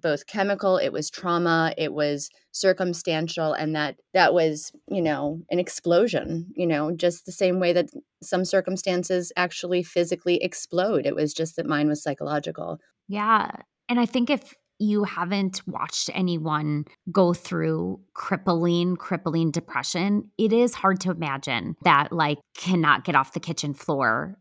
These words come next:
Speaker 2: You know, there's no, like, "Hey, buck up, have a better day." Like, it's not, it is, it is physical and it is mental and it is paralyzing.
Speaker 1: Mm-hmm.
Speaker 2: And I like that analogy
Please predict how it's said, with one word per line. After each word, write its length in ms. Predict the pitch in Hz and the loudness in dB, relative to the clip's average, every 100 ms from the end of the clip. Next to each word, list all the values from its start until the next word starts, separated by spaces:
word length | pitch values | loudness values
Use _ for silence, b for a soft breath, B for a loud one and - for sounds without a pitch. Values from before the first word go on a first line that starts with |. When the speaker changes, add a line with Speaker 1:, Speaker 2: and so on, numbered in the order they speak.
| _ | _
Speaker 2:
You 120 | 185 | 0
know, 320 | 160 147 151 - | 2 2 0 -2
there's 400 | 175 185 165 - | 2 2 2 2
no, 260 | 180 160 156 | 4 4 4
like, 500 | 143 151 135 - - | 4 2 2 -2 -12
"Hey, 320 | - 170 151 151 - | -4 -2 -2 -4 2
buck 200 | 147 - | 2 6
up, 200 | 139 110 - | 6 6 0
have 240 | 156 160 | -6 -2
a 60 | 165 | 0
better 260 | 151 143 | 0 0
day." 220 | 147 147 135 | 0 -2 0
Like, 240 | 160 156 | -2 -2
it's 260 | 175 - - | -6 -4 0
not, 380 | 165 135 127 | 4 4 4
it 100 | 180 | 0
is, 400 | 170 165 151 147 - B B B _ | 0 0 -2 -4 -10 B B B _
it 160 | 196 180 | 2 4
is 280 | 170 160 - | 0 -4 -2
physical 580 | 190 151 175 151 135 151 | 0 0 0 0 0 0
and 100 | 170 160 | 0 2
it 120 | 147 | 2
is 240 | 151 151 | 0 0
mental 640 | 160 175 156 160 135 131 131 | 2 2 2 0 0 0 -2
and 200 | - 147 | -4 -4
it 120 | 147 | -2
is 340 | 156 156 151 - _ _ _ - - | -2 -2 -2 -6 _ _ _ -20 -18
paralyzing. 880 | - 147 170 156 92 - 98 71 - - | -8 0 4 4 2 -2 -6 -6 -10 -4
Speaker 1:
Mm-hmm. 220 | 156 147 139 | -2 0 0
Speaker 2:
And 420 | 170 160 151 151 - | 2 4 4 2 0
I 60 | 185 | 2
like 240 | 175 175 | 2 2
that 140 | 185 170 | 4 2
analogy 720 | 147 143 156 185 - - | 2 2 2 0 -4 -6